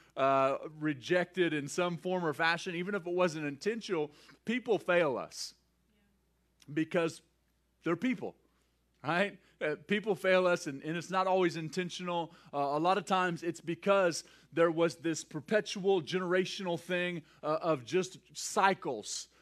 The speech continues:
of, of people that did not know how to love properly, did not know what Jesus looked like, did not know Jesus, and didn't take the time to, to get to know Jesus. A-, and if you haven't noticed,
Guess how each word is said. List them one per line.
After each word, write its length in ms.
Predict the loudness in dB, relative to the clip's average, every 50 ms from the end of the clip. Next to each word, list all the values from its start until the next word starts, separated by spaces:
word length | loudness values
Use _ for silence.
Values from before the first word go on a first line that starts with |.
| _ -10 -4
of, 260 | -2 -2 -2 -2 -2
of 300 | 0 2 2 2 0 -6
people 500 | -6 -4 -4 -4 -4 -2 -2 -2 -2 -2
that 300 | -2 -4 -4 -4 -4 -2
did 180 | 0 0 0 0
not 220 | 0 -2 -2 -2
know 160 | -4 -4 -2
how 100 | -2 0
to 80 | 0 -2
love 400 | -2 -2 0 2 2 2 0 -2
properly, 560 | -2 0 2 2 0 0 -2 -4 -2 -2 -4
did 220 | -4 -4 -4 -4 -2
not 200 | -2 -2 -2 -2
know 140 | -2 -2
what 220 | -2 -2 -4 -6 -6
Jesus 420 | -4 -4 -4 -4 -6 -8 -8 -8
looked 160 | -10 -8 -4
like, 240 | -2 -2 -2 -2 -4
did 140 | -6 -6 -4
not 180 | -4 -4 -4 -4
know 240 | -4 -2 -2 -2
Jesus, 680 | -2 -4 -4 -4 -4 -4 -4 -4 -6 -6 -6 -6 -10 -14 -14 -18 -20 -20 -20 -14 -10
and 160 | -8 -6 -2
didn't 260 | 2 2 2 2 0 0
take 240 | 0 0 0 0 -2
the 80 | -8
time 420 | -10 -6 -4 -2 -2 -2 -2 -2 -4
to, 180 | -4 -6 -6 -6 -10 _ _ _
to 120 | -6 -4 -2
get 180 | -2 -2 -2
to 80 | -4 -4
know 180 | -4 -2 -4
Jesus. 640 | -4 -6 -6 -6 -6 -6 -4 -4 -4 -4 -6 -10 -16 _ -20 -20 _ -20 -20 _ -10
A-, 220 | -10 -8 -8 -4 -4
and 120 | -2 -2
if 120 | -2 0
you 80 | 0 2
haven't 340 | 4 4 4 4 2 -2 -2
noticed, 760 | 0 2 4 4 4 2 0 0 -2 -6 -10 -12 -14 -18 -18